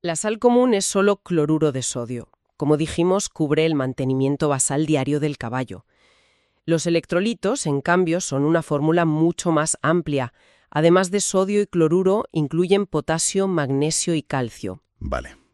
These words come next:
Speaker 1: Y el motivo por el que existen es uno solo, el sudor extremo.
Speaker 2: Intuyo que el sudor del caballo no funciona igual que el nuestro,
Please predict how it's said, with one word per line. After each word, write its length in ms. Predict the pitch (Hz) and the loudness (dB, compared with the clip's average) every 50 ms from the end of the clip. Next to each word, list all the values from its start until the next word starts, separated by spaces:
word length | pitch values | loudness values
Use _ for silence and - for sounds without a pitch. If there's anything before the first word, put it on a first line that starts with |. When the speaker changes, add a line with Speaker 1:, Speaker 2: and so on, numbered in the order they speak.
| _ _ _ _ _ _ _ _ _ _ | _ _ _ _ _ _ _ _ _ _
Speaker 1:
Y 120 | _ 160 160 | _ 0 0
el 60 | 151 | 2
motivo 360 | 143 131 123 - 156 147 170 | 2 0 2 2 2 2 2
por 160 | - 175 170 | 4 2 2
el 100 | 156 156 | 2 0
que 120 | 139 - 147 | -2 -2 -4
existen 560 | - - - 202 180 - - 160 156 190 202 - | -4 -2 -4 -4 -4 -2 -2 0 0 0 -2 -4
es 180 | - 151 - - | -6 -6 -2 0
uno 160 | 165 156 143 | 0 0 0
solo, 400 | - - 175 196 220 170 139 - _ _ _ _ _ _ | -2 -4 -2 -2 -4 -4 -8 -12 _ _ _ _ _ _
el 140 | - 151 143 | -4 -4 -2
sudor 420 | - - - 147 131 135 151 165 180 | -4 -4 -4 -4 -2 0 0 0 -2
extremo. 640 | 170 - - - - 143 156 147 135 113 113 - _ _ _ _ | -4 -6 -8 -6 -4 -2 -2 -2 -4 -6 -8 -14 _ _ _ _
Speaker 2:
Intuyo 520 | - 90 85 82 78 - 104 104 104 123 117 | 0 0 2 2 0 0 -2 0 0 0 0
que 100 | - 110 | 0 -2
el 100 | 101 87 | -2 -2
sudor 300 | - - 80 85 85 76 | -2 -2 -2 -2 -2 -2
del 140 | 95 85 - | -2 -2 -2
caballo 340 | 87 82 90 95 87 92 | 0 0 0 0 2 0
no 80 | 90 90 | 0 0
funciona 400 | - 98 87 76 - 90 87 85 | 0 -2 -2 0 0 0 0 0
igual 260 | 80 69 76 73 69 | -2 -2 -4 -6 -4
que 100 | - 76 | -4 -4
el 80 | 69 69 | -2 0
nuestro, 420 | 85 98 - - - 58 - - | 0 -2 -2 -4 -10 -14 -14 -16